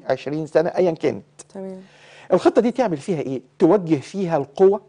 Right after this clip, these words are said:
Speaker 1: زي إيه؟ التربية والتعليم، نظام للزواج يكون فيه إرشاد و-، و-، وتوجيه سليم جدًا. والنهاردة لازم نعرف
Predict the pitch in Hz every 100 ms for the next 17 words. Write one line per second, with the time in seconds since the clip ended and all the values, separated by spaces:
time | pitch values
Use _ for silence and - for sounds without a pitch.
0 | _ _ _ _ _ _ _ - 175 147
1 | - 127 123 _ 143 165 127 160 139 107
2 | 117 151 165 _ _ _ _ _ _ 151
3 | 156 147 165 180 143 117 147 127 143 135
4 | 156 135 - _ _ _ 151 180 151 196
5 | 185 123 - 156 131 - _ _ _ -
6 | 156 139 131 123 - - 147 143 123 127
7 | 151 156 143 143 165 - _ - - 160
8 | 170 156 160 135 156 160 _ - - _
9 | 160 208 220 247 196 240 226 180 220 202
10 | 185